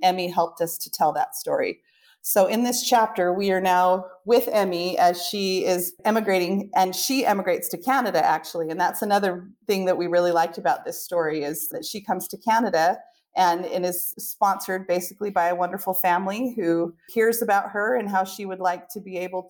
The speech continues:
to come to Canada, because she was still living in Austria. And at that time, it was still unclear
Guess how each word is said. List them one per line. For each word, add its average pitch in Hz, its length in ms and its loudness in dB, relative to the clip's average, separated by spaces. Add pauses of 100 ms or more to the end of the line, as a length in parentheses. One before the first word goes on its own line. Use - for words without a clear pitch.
to 175 380 -8 (140)
come 208 180 0
to 208 100 -2
Canada, 185 560 2 (380)
because 196 400 -4
she 247 180 -6
was 220 220 0
still 233 240 2
living 196 420 -4
in 190 160 0
Austria. 185 600 0
And 202 100 -2
at - 140 -6
that 185 200 0
time, 185 640 -2
it 185 100 2
was 180 200 2
still 196 220 4
unclear 185 760 2